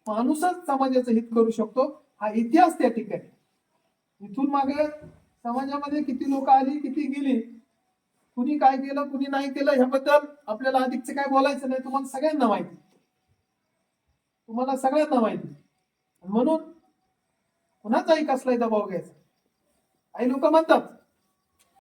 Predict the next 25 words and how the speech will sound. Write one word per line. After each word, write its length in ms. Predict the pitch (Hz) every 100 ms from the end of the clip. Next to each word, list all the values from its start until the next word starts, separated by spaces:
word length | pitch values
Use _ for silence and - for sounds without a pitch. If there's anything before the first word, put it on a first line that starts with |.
| _ 233
आजची 300 | 233 - 339
ही 320 | 320 254 294
लोकांची, 480 | 262 262 254 254 -
तरुणांची 540 | 247 247 254 247 254
जमलेली 480 | 240 240 233 233 226
संख्या 540 | 247 240 240 196 165 - _ _ _ - - - _ _ _ _ _ -
ही 140 | 247 320
दाखवते 760 | 254 - 202 196 180 175 175 - _ _ _ _ _ _ _ _ -
की 80 | 254
मी 100 | 254
उचलून 400 | 233 - 311 320
आलेला 340 | 294 269 269
आहे 140 | 247 233
उमेदवार, 580 | 247 247 233 277 285 - - _ _ _ _ _ _ -
तर 60 | 220
मला 280 | 240 330
उचलून 400 | 320 302 302 403 403
ह्या 120 | 311
लोकांनी 380 | 330 330 330 320
इथं 180 | 294 285
आणलेलं 360 | 277 262 262
आहे, 160 | 254 240
ही, 220 | 233 - - - -
ही 220 | - 285
संख्या 360 | 359 - -